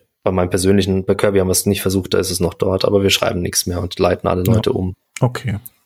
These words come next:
Speaker 2: Das heißt also
Speaker 1: Genau, aber wir haben, äh, wir sind auch bei LinkedIn nicht besonders aktiv, aber das ist ja mittlerweile irgendwie dann doch auch wieder,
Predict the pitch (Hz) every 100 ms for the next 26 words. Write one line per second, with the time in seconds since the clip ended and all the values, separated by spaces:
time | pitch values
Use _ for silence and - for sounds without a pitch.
0 | _ _ - 117 - 110 - 107 101 -
1 | 135 113 107 113 113 113 120 117 113 107
2 | 120 131 170 147 120 110 170 190 - 156
3 | 156 151 147 143 - 120 123 113 107 -
4 | 117 117 113 101 104 101 95 107 - 104
5 | 101 110 101 101 98 101 101 101 98 101
6 | 95 95 - 101 - 98 92 92 90